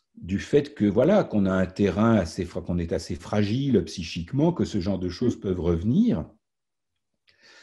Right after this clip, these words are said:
Speaker 1: même si je crois vraiment que les ascètes, euh, qu'il y a quand même des, euh, des soutiens, des récon-, des chimiques, des médicaments tout simplement, qui aident à,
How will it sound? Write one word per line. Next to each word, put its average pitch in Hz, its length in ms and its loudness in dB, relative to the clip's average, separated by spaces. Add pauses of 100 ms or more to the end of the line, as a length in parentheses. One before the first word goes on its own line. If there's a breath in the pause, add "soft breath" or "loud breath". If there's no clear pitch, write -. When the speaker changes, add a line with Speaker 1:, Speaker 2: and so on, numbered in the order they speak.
(140 soft breath)
Speaker 1:
même 165 240 6
si - 540 -2 (1000)
je 104 160 2
crois 123 240 2
vraiment 101 400 2
que - 160 -6
les 80 160 0
ascètes, 73 560 -6
euh, - 260 -14
qu'il - 160 -12
y - 40 -8
a 67 80 -10
quand - 160 -8
même 85 260 -2
des, 69 280 -8
euh, 69 100 -12 (540 soft breath)
des 71 300 -12
soutiens, 117 840 0
des 80 160 -4
récon-, 95 380 0
des 85 360 0
chimiques, - 680 0 (720)
des - 80 -10
médicaments 80 500 2
tout - 140 -6
simplement, 76 400 -8
qui - 280 -14
aident 95 380 2 (160)
à, 64 340 -20